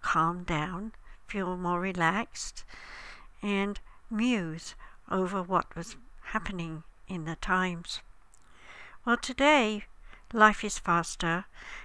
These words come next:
We don't have time. We don't sit down and think about things and ponder what's happening.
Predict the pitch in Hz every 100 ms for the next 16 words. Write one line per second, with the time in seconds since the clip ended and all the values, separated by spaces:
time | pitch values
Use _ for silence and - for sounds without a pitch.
0 | - 214 202 190 180 - 196 - - 170
1 | 170 170 - - - - - - 208 208
2 | 208 - - - 220 - 175 165 175 175
3 | - - - 185 - 170 165 185 170 160
4 | - 202 170 170 - 175 - 185 180 170
5 | 170 - - 170 - 170 175